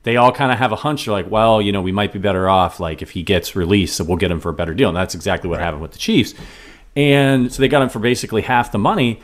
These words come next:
Speaker 1: And what's great for, I think, Reed is that we all know that the salary cap's probably gonna go up, right? T V deal money, all that
Speaker 2: Oh,
Speaker 1: stuff.
Speaker 2: it's gonna go
Speaker 1: So,
Speaker 2: up.
Speaker 1: so why does Reed come to Kansas City? It makes perfect sense. And this is why I, why I think some of those receivers should have come to Kansas City on a one-year deal,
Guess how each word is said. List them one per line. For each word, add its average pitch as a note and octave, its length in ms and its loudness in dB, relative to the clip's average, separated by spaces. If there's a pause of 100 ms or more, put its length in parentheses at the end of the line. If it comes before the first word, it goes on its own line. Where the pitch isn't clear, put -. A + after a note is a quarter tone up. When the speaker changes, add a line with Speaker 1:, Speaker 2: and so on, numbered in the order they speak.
(120)
Speaker 1:
And B2+ 160 4
what's B2 160 2
great F3+ 500 -2
for, G#2+ 320 2
I A2 80 0
think, G#2 280 -2
Reed E3+ 380 2
is G#2+ 240 0
that - 300 0 (140)
we B2+ 240 2
all E3+ 140 6
know D#3+ 120 2
that C3 120 0
the A2+ 40 -6
salary B2 320 0
cap's A2+ 220 -4
probably G#2+ 400 0
gonna G#2 140 -2
go F2+ 260 0
up, - 220 -8 (240)
right? G2 340 0
T B2+ 160 2
V A2 120 0
deal A2 280 2
money, G#2+ 320 2
all G#2 160 0
that G#2 160 0
Speaker 2:
Oh, D3 60 4
Speaker 1:
stuff. C3+ 140 4
Speaker 2:
it's D3 120 -6
gonna C3 220 -6
go - 20 -16
Speaker 1:
So, G2 220 0
Speaker 2:
up. - 100 -18 (380)
Speaker 1:
so - 200 -2
why C3+ 260 2
does C#3 180 -2
Reed A#2+ 240 -2
come A#2 160 -4
to F#2 60 -4
Kansas F2+ 360 -2
City? - 300 -4 (500)
It A2 100 0
makes A#2 220 2
perfect G#2 360 0
sense. - 420 -14 (500)
And A#2+ 140 2
this F3 160 -2
is B2+ 120 -2
why A2+ 360 2
I, - 20 -4
why G#2 380 0
I F#2+ 40 -2
think G#2+ 220 -8
some A2+ 140 -4
of G2 80 0
those F2 160 -2
receivers G#2+ 340 -2
should A2 120 -2
have G2+ 100 -2
come A2+ 180 0
to G#2 60 -2
Kansas A2+ 300 -2
City A2+ 200 2
on A2 80 4
a G#2 60 2
one-year G#2+ 400 4
deal, A2 380 2